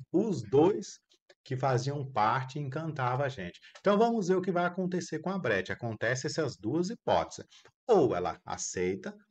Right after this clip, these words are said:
e realmente o Casey retorna, e, ou ela vai embora também da série junto com o Casey, ou ela não aceita e continua tudo do jeito que está. Vamos ver o que vai acontecer quando a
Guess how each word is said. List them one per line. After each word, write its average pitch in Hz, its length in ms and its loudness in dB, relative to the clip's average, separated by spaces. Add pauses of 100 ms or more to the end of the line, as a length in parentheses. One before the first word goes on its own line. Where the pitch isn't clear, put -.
(280)
e 113 140 -2
realmente 104 720 -2
o 87 80 -14
Casey 95 400 -8
retorna, 127 600 -4
e, 131 160 -6
ou 123 280 0
ela 120 200 0
vai 110 260 -2
embora 107 500 0
também 107 540 -4 (380)
da 87 140 -2
série 117 380 -4
junto 95 300 -10
com 127 120 -4
o 131 60 -2
Casey, 160 360 -2 (720)
ou 180 340 -2
ela 156 180 -2
não 151 220 -2
aceita 190 640 -2
e 208 200 -4 (280)
continua 165 540 -2 (140)
tudo 196 300 -2
do 208 140 -4
jeito 156 400 -4
que 175 100 -6
está. 117 460 -8 (640)
Vamos 226 380 2
ver 185 120 8
o 185 80 6
que 190 120 -2
vai 151 180 4
acontecer 143 640 -2
quando 151 260 -8
a 156 80 -12